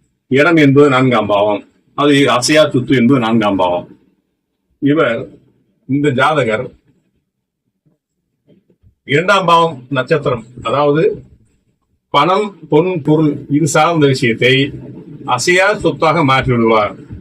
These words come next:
அப்படி என்றால் பெரிய வீடுகள் கட்டி,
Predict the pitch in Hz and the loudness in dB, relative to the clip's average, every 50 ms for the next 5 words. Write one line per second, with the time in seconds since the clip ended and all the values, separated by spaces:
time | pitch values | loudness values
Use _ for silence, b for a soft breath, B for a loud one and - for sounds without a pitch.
0 | - - - - - - - - - - - 135 131 123 117 107 101 107 113 113 | -20 -20 -20 -20 -20 -20 -20 -20 -18 -14 -8 -4 -4 -4 -2 -4 -2 -2 0 0
1 | 113 120 123 127 131 - - _ _ _ - _ _ _ _ _ _ _ _ _ | 0 0 -2 -6 -10 -14 -20 _ _ _ -20 _ _ _ _ _ _ _ _ _
2 | _ _ _ _ _ _ _ _ _ _ _ _ _ _ _ - 143 143 143 139 | _ _ _ _ _ _ _ _ _ _ _ _ _ _ _ -6 -2 0 0 0
3 | 131 127 135 135 127 131 123 117 113 113 117 - - 117 | 0 -2 -2 0 0 0 0 0 -2 -4 -6 -6 -4 -6